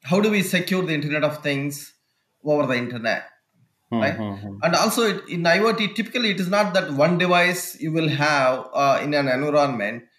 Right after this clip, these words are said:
Speaker 1: Typically, it is a set of devices. They all actually have to collaborate like a family and work
Speaker 2: Mm.
Speaker 1: together, right?
Speaker 2: Mm.
Speaker 1: Uh, to, uh, kind of, you know, fulfill what the I O T application is.
Speaker 2: Mm.
Speaker 1: So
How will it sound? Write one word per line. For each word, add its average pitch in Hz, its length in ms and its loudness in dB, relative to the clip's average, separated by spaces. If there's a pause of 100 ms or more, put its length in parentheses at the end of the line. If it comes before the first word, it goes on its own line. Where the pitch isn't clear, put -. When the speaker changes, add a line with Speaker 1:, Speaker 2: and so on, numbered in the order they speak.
(160)
Speaker 1:
Typically, 202 400 2
it 180 100 -2
is 170 100 -2
a 160 80 0
set 165 280 0
of 139 180 2
devices. 127 600 -2
They 143 160 -2
all 165 320 4
actually 147 360 0
have 139 240 2
to 139 60 -6
collaborate 135 640 0
like 113 220 -4
a 113 100 -6
family 90 580 -6 (420)
and 139 160 0
work 113 240 2
Speaker 2:
Mm. 101 40 -4
Speaker 1:
together, 104 520 -2 (460)
right? 160 160 2
Speaker 2:
Mm. - 220 -10
Speaker 1:
Uh, 135 120 -2 (100)
to, 135 400 -6
uh, 123 340 2
kind 151 180 0
of, 151 80 -2
you 147 60 -6
know, 135 80 -4
fulfill 143 500 -4
what 127 240 0
the 123 60 2
I 120 80 0
O 127 100 -6
T 120 100 -8
application 101 500 -10
is. 113 440 -10 (480)
Speaker 2:
Mm. 107 160 -4
Speaker 1:
So 151 560 0